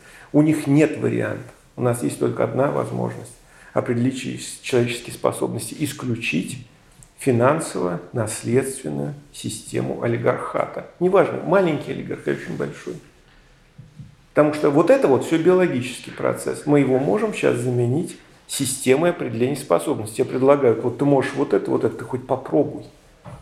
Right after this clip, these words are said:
Ведь многие люди с гигантскими способностями сидят и тыкают в компьютер.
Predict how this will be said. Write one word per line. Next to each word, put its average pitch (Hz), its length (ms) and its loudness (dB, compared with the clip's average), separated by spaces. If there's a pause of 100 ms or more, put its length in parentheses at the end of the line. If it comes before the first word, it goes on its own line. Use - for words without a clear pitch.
(460)
Ведь 131 160 -4
многие 175 340 6
люди 143 280 0
с 113 80 -2
гигантскими 151 640 2
способностями - 840 -4 (260)
сидят 156 420 2
и - 20 -2
тыкают 139 380 0
в - 80 -12
компьютер. - 500 -2